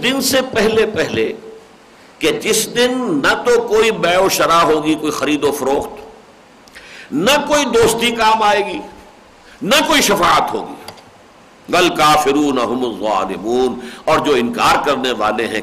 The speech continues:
کفر کرنے والے ہیں، وہی تو ظالم۔ اب اس میں اشارہ کیا جا رہا ہے، یوم تو در حقیقت یہاں ہے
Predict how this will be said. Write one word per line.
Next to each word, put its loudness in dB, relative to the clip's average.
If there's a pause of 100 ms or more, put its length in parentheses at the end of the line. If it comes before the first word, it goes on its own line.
کفر 0
کرنے -8
والے -4
ہیں، -2
وہی 0
تو -4
ظالم۔ -4 (1600)
اب 0
اس 0
میں 2
اشارہ 0
کیا 0
جا -2
رہا -2
ہے، -10 (680)
یوم 2
تو 0
در 2
حقیقت -2
یہاں 2
ہے 2